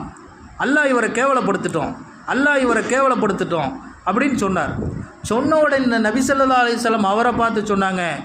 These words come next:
"என்ன வார்த்தை சொல்றீங்க? அவர் என்னதான் தவறு செய்திருந்தாலும் அவரை பார்த்து நீங்கள் இந்த வார்த்தையை சொல்லக்கூடாது, அல்லாஹ் அவரை கேவலப்படுத்துவானாக என்று சொல்லக்கூடாது" என்று சொல்லுவது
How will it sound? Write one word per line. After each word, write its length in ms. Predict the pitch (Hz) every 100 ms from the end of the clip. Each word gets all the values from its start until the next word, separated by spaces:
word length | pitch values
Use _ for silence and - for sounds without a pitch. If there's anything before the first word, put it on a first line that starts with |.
| - - -
"என்ன 220 | 208 294
வார்த்தை 360 | 262 233 233 233
சொல்றீங்க? 440 | 214 214 214 202 165 147 - - - - -
அவர் 220 | 185 214
என்னதான் 560 | 190 214 262 277 285 294
தவறு 300 | 240 247 262
செய்திருந்தாலும் 800 | 254 240 233 226 220 214 214 175 - - - - -
அவரை 320 | 165 214 233 220
பார்த்து 420 | 196 220 277 269 262
நீங்கள் 280 | 247 226 214
இந்த 160 | 202
வார்த்தையை 500 | 185 208 240 254 233
சொல்லக்கூடாது, 600 | 226 202 220 220 180 151 123 - - - -
அல்லாஹ் 260 | 214 240
அவரை 180 | 220 202
கேவலப்படுத்துவானாக 1000 | 190 220 226 214 190 180 180 175 165 151 147 131 - -
என்று 260 | 196 254 247
சொல்லக்கூடாது" 680 | 254 262 254 233 208 196 165 143 - -
என்று 260 | 170 226 226
சொல்லுவது 580 | 226 269 311 302 254